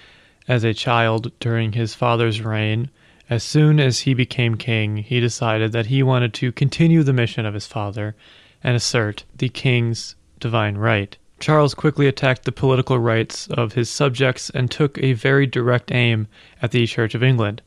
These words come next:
the same church that the Puritans were attempting to reform from within. Now, this extreme pressure made the Puritans extremely uncomfortable in their homeland and prompted a massive migration to the New World.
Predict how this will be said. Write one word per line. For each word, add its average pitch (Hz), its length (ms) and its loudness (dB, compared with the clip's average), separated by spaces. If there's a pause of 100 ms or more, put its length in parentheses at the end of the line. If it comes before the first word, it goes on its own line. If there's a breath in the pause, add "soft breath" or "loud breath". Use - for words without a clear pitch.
(100)
the 139 100 0
same 120 340 0
church 107 460 -4
that 127 180 -2
the 131 60 -2
Puritans 131 800 0
were 123 240 2
attempting 127 720 0
to 113 420 0 (300 loud breath)
reform 123 480 0
from 110 180 -6
within. 107 460 -2 (200)
Now, 135 140 4
this 147 160 2
extreme 139 420 2
pressure 131 420 0
made 123 200 2
the 117 60 0
Puritans 120 600 0
extremely 135 600 2
uncomfortable 120 560 0
in 107 60 0
their 107 120 -2
homeland 104 540 -2
and 110 160 -8
prompted 120 480 0 (420 loud breath)
a 131 80 0
massive 127 580 2
migration 113 760 0 (560 soft breath)
to 120 140 -2
the 110 100 0
New 110 160 0
World. 110 400 0